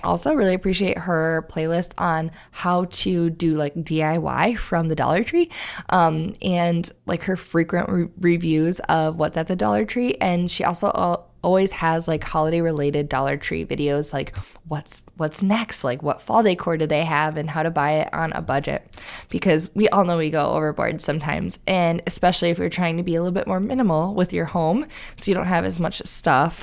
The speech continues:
Um, she's great for that. All right, my fourth, uh, recommendation is the podcast Coaching for Leaders by Dave Stachowiak. So this is a leadership topic or a professionalism topic.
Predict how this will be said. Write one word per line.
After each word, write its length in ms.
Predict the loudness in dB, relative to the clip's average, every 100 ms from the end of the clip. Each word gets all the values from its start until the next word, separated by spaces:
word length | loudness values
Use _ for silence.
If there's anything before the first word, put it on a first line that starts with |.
| 0
Um, 400 | 2 2 -2 -6 -12 -10
she's 200 | -4 -2
great 200 | 0 -2
for 80 | -4
that. 220 | -6 -4 0
All 60 |
right, 180 | 0 0
my 260 | 2 2 2 -4 0
fourth, 580 | 4 4 2 -2 -14 -16 -16 -14 -2
uh, 120 | 2 4
recommendation 680 | 4 4 4 4 2 0
is 320 | 2 2 2
the 80 | 0
podcast 440 | 0 2 2 0 0
Coaching 320 | 2 2 2
for 140 | 0
Leaders 380 | 0 2 2 2
by 180 | 0 0
Dave 280 | -2 -4 -4
Stachowiak. 640 | -4 -2 0 0 0 -4
So 120 | -6
this 200 | -4 -4
is 100 | -4
a 120 | -4 -4
leadership 440 | -2 -2 -2 -6 -6
topic 520 | -8 -8 -10 -12 -12 -12 -2
or 140 | 0
a 120 | 2
professionalism 720 | -2 -2 -2 0 2 2 2 0
topic. 540 | 0 0 0 -2